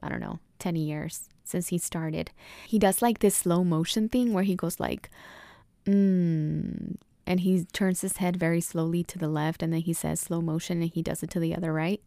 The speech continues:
to the other <laughs> side. And I never understood why he did that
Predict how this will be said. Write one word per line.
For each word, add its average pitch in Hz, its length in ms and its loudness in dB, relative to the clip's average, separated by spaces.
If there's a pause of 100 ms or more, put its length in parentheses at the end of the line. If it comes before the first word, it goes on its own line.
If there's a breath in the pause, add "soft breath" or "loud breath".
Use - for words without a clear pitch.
to 196 100 2
the 196 80 6
other 196 160 4
<laughs> - 120 -2
side. 247 340 4 (580 loud breath)
And 202 500 4 (120)
I 226 160 4
never 214 340 6
understood 254 680 0
why 190 120 2
he 196 220 2
did 165 280 2
that 247 420 0